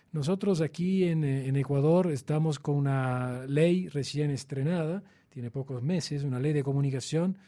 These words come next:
eh, y en el país desde hace unos años, a partir de dos mil ocho, es que, eh, se crean también, eh, algunos medios públicos, siendo que el Ecuador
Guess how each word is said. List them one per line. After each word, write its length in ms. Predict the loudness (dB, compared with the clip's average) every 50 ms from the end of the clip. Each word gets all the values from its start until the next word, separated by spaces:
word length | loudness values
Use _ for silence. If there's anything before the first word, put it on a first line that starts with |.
| -20 -20 -20 -20 -20 -20 -20 -20 _ _ -6
eh, 420 | -2 0 2 4 4 4 2 2 2 0 0 0 -2 -4 -6 -4
y 120 | -2 2
en 60 | 2 2
el 120 | 2 2
país 440 | 2 2 4 4 4 2 2 0 -2
desde 280 | -2 -4 -2 0 0
hace 180 | 0 0 0 -2
unos 240 | -2 -2 -4 -4 -2
años, 480 | -2 -2 0 0 -2 -2 -4 -4 -6
a 60 | -10 -10
partir 400 | -8 -8 -10 -6 -6 -4 -4 -2
de 160 | -2 -4 -4
dos 160 | -4 -6 -6
mil 220 | -6 -4 -2 -2
ocho, 380 | -2 -2 -2 -4 -6 -8 -8 -10 -10 _ _ _ -20 -20 -20 -20 -20 -20 -20 -20 -20 _ _ -8
es 300 | -6 -4 -2 -4 -4 -4
que, 360 | -2 -2 0 0 -2 -2 -4 -6
eh, 560 | -4 -2 -2 0 0 0 0 0 0 -2 -2
se 340 | -4 -6 -4 -4 -4 -4 -2
crean 480 | 0 0 2 4 4 4 2 2 0
también, 720 | -2 -2 -4 -2 -2 0 0 2 2 2 2 0 -2 -4 -8 -8
eh, 460 | -6 -4 -4 -2 -2 -2 -2 -4 -6 -6 -10 -18 _ -16 _
algunos 680 | -4 -2 -2 -2 0 2 2 4 4 4 2 2 0
medios 340 | 0 0 0 0 -2 -4 -4
públicos, 500 | -4 -2 -2 -2 -2 -2 -2 -4 -4 -2
siendo 240 | -2 -2 -2 -2 0
que 160 | 0 0 0
el 140 | 0 -2 -4
Ecuador 480 | -4 -4 -2 0 2 2 2 2 0